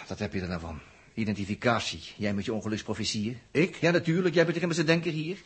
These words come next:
Speaker 1: Had je er immers kunnen zeggen dat we moesten beginnen met een codenummer?
Speaker 2: Ik? Jij stormde er maar op los.
Speaker 1: Hm.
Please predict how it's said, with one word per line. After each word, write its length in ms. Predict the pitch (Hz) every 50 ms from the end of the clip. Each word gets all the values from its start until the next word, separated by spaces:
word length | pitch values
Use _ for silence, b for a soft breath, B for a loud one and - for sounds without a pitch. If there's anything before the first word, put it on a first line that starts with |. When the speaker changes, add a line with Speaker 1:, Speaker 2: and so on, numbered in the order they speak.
| - - _ _ _ _ _
Speaker 1:
Had 120 | - 135
je 60 | 131
er 60 | - 139
immers 160 | 143 135 127
kunnen 180 | - 143 139
zeggen 200 | 131 151 139 143
dat 120 | 135 147 131
we 60 | 143
moesten 200 | 147 131 123 147
beginnen 260 | 135 135 160 147 139
met 80 | 135 131
een 160 | 127 110 -
codenummer? 720 | - 165 165 165 165 147 139 147 135 135 135 131 127 131 131
Speaker 2:
Ik? 220 | 143 185 - - - - -
Jij 200 | - 113 104 95
stormde 340 | - - 127 113 117 110 113
er 80 | 120
maar 120 | 123 127 123
op 100 | 139 -
los. 360 | 185 208 208 - - - - -
Speaker 1:
Hm. 140 | 113 104